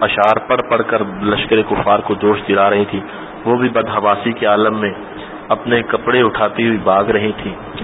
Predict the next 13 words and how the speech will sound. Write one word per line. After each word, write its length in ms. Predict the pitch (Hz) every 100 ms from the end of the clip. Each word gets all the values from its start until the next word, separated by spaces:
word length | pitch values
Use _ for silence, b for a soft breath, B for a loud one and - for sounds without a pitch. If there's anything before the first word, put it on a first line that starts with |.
| - -
اور 120 | 104
پہاڑوں 300 | - 98 110 113
پر 100 | 101 95
دوڑتی 320 | 95 95 113
ہوئی 120 | 107 104
چڑھتی 280 | 104 98 104
جا 160 | 98 98
رہی 180 | 95 95 -
تھیں، 100 | 90 85 - -
اور 100 | 101 101
مسلمان 560 | 98 104 104 110 110 113
اسلام 400 | 107 101 104
کا 140 | 104